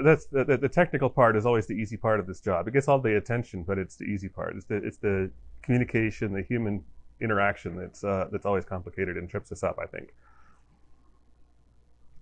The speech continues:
Well, Emily, how can people get in touch with you if they're interested, if they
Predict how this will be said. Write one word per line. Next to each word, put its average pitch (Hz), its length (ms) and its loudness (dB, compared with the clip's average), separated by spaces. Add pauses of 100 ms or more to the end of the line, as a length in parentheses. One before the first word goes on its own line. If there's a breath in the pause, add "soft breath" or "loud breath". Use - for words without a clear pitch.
(360 soft breath)
Well, 147 160 8
Emily, 180 400 10
how - 300 6
can 240 160 4
people 185 320 4
get 135 160 4
in 113 80 -4
touch 127 260 4
with - 160 0
you 101 200 2
if 104 120 2
they're 104 140 2
interested, 131 400 0
if 117 100 2
they 110 200 6